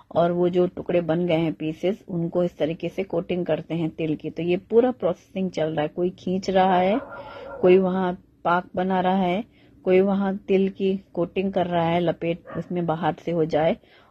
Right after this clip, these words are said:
और यहाँ बन रही हैं रेवड़ियाँ,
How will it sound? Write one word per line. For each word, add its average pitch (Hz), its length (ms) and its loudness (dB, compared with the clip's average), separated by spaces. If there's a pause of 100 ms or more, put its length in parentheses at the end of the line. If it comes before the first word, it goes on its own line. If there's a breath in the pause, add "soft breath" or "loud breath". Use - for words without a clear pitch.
(120 soft breath)
और 196 140 0
यहाँ 190 380 -2
बन 170 200 -4
रही 180 340 0
हैं 180 200 0 (260)
रेवड़ियाँ, 160 580 2